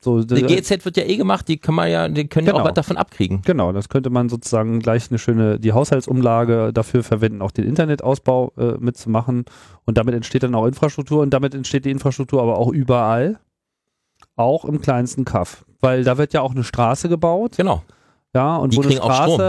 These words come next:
Speaker 2: Strom.
Speaker 1: und Ampeln, die kriegen Strom, die kriegen, äh, Gas, die kriegen Wasser, die kriegen die Scheiße weggefahren. Ja, da wird auch Müll irgendwie geholt. Also, äh, das muss auch mit den Bits gehen. Internetmüllabfuhr.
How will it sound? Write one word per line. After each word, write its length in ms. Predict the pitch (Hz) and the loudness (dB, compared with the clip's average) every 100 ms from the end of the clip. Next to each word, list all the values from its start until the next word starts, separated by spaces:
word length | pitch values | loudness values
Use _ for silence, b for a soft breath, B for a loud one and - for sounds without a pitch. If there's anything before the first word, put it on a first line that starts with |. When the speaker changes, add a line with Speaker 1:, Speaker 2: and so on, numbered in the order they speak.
| 180 | 0
Speaker 2:
Strom. 80 | 143 | -2
Speaker 1:
und 120 | 139 | -4
Ampeln, 420 | 131 175 196 190 | -4 -2 0 -2
die 60 | 165 | -2
kriegen 240 | - 139 131 | -2 -2 -2
Strom, 500 | - 127 147 202 175 | -2 0 2 2 0
die 60 | |
kriegen, 520 | - 143 139 139 139 - | -2 -2 0 2 2 0
äh, 460 | 127 123 123 120 | 0 2 2 0
Gas, 380 | 120 110 151 214 | 0 2 2 0
die 100 | - | -4
kriegen 300 | - 139 135 | -2 0 0
Wasser, 300 | 123 139 180 175 | 0 2 2 2
die 80 | |
kriegen 500 | 160 - 135 135 131 | -2 -4 0 0 0
die 120 | 123 123 | -2 0
Scheiße 380 | 127 135 170 170 | 2 0 0 -2
weggefahren. 580 | - 180 180 175 202 - b b b b 123 | -2 -2 0 0 0 -6 b b b b 0
Ja, 280 | 131 202 - _ _ | 0 0 -8 _ _
da 180 | 131 127 | -2 0
wird 100 | 139 | -2
auch 160 | 117 127 | -4 -8
Müll 580 | 147 131 123 139 170 185 - | -10 -2 2 2 2 0 -2
irgendwie 460 | 156 170 175 180 | -2 0 0 0
geholt. 580 | 165 151 165 190 190 - | 0 0 2 2 0 0
Also, 480 | 135 147 147 147 143 B B B B B | 2 4 4 2 0 B B B B B
äh, 320 | 135 131 131 131 | 0 2 2 0
das 200 | 131 131 | -2 0
muss 220 | 160 - | -2 0
auch 200 | 151 143 | -2 0
mit 100 | 156 | 0
den 160 | 147 | 0
Bits 260 | 151 - - | 0 -4 -4
gehen. 300 | 85 71 80 _ _ _ _ _ _ _ _ _ _ _ _ _ _ _ _ _ _ _ | -4 -4 -10 _ _ _ _ _ _ _ _ _ _ _ _ _ _ _ _ _ _ _
Internetmüllabfuhr. 960 | 135 151 147 120 110 85 - 101 82 | -2 0 0 0 -2 -2 -4 -6 -4